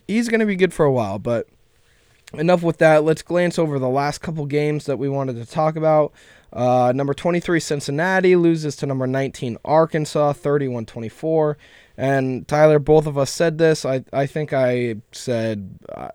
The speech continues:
thirty-five twenty-four, something like that in my prediction. Um, so it just, it felt like Cincinnati was just not gonna be as good this year.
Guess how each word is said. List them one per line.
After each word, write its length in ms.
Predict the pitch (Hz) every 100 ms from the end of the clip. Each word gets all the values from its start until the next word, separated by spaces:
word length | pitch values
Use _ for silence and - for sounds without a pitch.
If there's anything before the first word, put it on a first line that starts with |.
| _ _ -
thirty-five 760 | 143 156 147 - 151 156 160 -
twenty-four, 600 | 165 160 - 156 156 160
something 340 | 151 147 147
like 200 | 147 143
that 280 | 147 143 143
in 120 | 135
my 200 | 135 135
prediction. 760 | 131 - 135 143 - 147 143 143 - - _
Um, 460 | - 123 123 117 - _ _
so 380 | - - 156 156
it 140 | 160
just, 260 | - 196 - -
it 160 | 180
felt 240 | - 208 175
like 180 | 185
Cincinnati 580 | - 180 175 165 160 160
was 200 | 143 139
just 240 | - 135 _ -
not 300 | 117 120 117
gonna 160 | 123
be 160 | 117 113
as 140 | 110
good 200 | - 160
this 220 | 156 156 -
year. 300 | 151 139